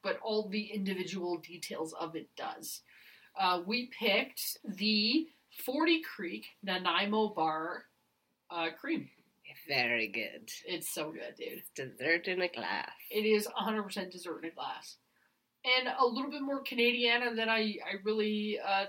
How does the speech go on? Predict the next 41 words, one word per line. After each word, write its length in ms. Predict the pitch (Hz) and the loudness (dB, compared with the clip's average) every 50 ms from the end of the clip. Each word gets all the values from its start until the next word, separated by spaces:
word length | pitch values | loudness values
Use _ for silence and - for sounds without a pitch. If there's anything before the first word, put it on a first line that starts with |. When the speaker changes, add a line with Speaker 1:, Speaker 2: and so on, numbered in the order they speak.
| - | 2
Speaker 1:
thought 180 | - 208 220 226 - - 233 | 2 2 2 2 -2 -6 -6
originally. 560 | 214 208 233 247 - - 208 165 - - - _ _ _ _ _ - - | -2 -2 -2 -2 -2 -4 -6 -6 -8 -8 -14 _ _ _ _ _ -8 0
Speaker 2:
Oh, 220 | - 403 523 508 466 508 523 | 4 6 8 8 12 12 12
right, 120 | - 151 160 | 12 12 12
okay. 280 | 226 - - 120 143 - | 8 8 8 6 8 12
Yeah, 140 | - 240 233 | 12 12 12
I 120 | 185 180 | 12 12
don't 200 | 196 240 269 - | 12 12 10 8
know 140 | - 277 - | 6 4 4
Forty 280 | - 254 233 220 214 196 | 6 8 8 8 8 8
Creek. 240 | - - 196 196 208 | 8 8 8 10 10
It's 140 | 240 240 - | 8 6 8
kind 280 | - 254 262 269 294 | 8 10 10 10 8
of 60 | 320 294 | 6 4
like 140 | 285 294 285 | 4 4 4
a 80 | 285 214 202 | 4 2 6
Bailey's 560 | - 180 180 185 190 190 180 196 202 190 196 | 10 10 10 10 10 10 8 8 6 4 0
is 120 | 185 185 180 | -4 0 2
what 140 | 185 175 | 2 4
we're 160 | 151 160 156 156 | 4 4 2 2
drinking. 540 | 151 143 147 151 - 185 196 220 254 277 - _ _ _ - - _ - 480 | 2 0 0 0 2 2 2 2 0 -4 -8 _ _ _ -20 -10 _ 2 4
Speaker 1:
Yeah, 100 | 453 185 | 4 4
essentially 400 | 175 - - 277 277 - 320 294 | 4 4 2 2 2 2 0 0
it's, 160 | 277 - - - - | 0 -2 -2 -6 -8
it's 160 | 269 - - | -8 -6 0
kind 180 | - 349 339 | 4 4 4
of 80 | 440 359 | 4 4
like 140 | 320 302 285 | 2 0 2
a 60 | - | 0
Bailey's. 680 | 196 185 190 170 170 180 175 180 180 180 185 - - - _ - - _ _ _ _ _ - | 0 0 0 0 0 0 -2 -4 -4 -4 -4 -6 -8 -10 _ -20 -20 _ _ _ _ _ 2
Um, 300 | 220 214 214 208 214 - - | 4 6 6 6 4 2 2
a 60 | 247 240 | 2 2
little 240 | 247 285 320 311 | 2 2 0 0
history 560 | 294 - - 262 247 - - 262 247 240 233 233 | 0 -2 -4 -4 -4 -2 -2 -2 0 2 2 4
on 220 | 202 220 214 214 | 4 2 2 2
Forty 240 | - 240 233 220 214 | 0 0 0 0 0
Creek, 320 | - - 233 226 - - - | -4 -6 -10 -10 -10 -6 -4
a 60 | 214 | 0
little 220 | 208 233 320 480 523 - | 0 2 2 2 2 2
newer, 560 | 214 190 220 285 320 262 202 175 165 156 - - - | 2 2 2 4 4 4 4 4 2 0 -2 -2 -2
uh, 220 | 180 170 165 165 | 0 2 2 0